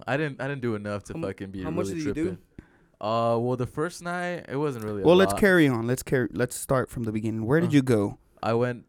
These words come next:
Speaker 1: to Hanna, Utah. Population two eleven. Um, it's right
Speaker 3: Everyone's fucking everyone.
Speaker 1: out there, yes.
Speaker 3: Yeah.
Speaker 1: Yeah.
Speaker 2: Mm-hmm.
Speaker 1: Locals only type vibe, you know.
Speaker 2: Alabama type of.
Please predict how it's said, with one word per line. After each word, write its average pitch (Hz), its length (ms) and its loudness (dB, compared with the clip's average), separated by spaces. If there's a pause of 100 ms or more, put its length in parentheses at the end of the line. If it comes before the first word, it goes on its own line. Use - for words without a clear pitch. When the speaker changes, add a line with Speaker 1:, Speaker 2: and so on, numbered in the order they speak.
(100)
Speaker 1:
to 123 400 -4
Hanna, 131 280 -6
Utah. 131 400 -8 (440)
Population 123 520 -2
two 127 200 -4
eleven. 117 340 -4 (680)
Um, 92 680 -6 (180)
it's 107 240 -6
right 110 240 2
Speaker 3:
Everyone's 135 300 4
fucking 123 340 -2
everyone. 131 400 4 (1000)
Speaker 1:
out 120 160 0
there, 143 120 0
yes. - 420 -10
Speaker 3:
Yeah. - 200 -8 (160)
Speaker 1:
Yeah. - 100 -14
Speaker 2:
Mm-hmm. - 160 -14
Speaker 1:
Locals 117 300 -2
only 110 340 -8 (120)
type 110 160 -8
vibe, 104 300 -8
you 104 60 -12
know. 104 160 -10
Speaker 2:
Alabama 147 580 -4
type 165 240 -8
of. 160 240 -6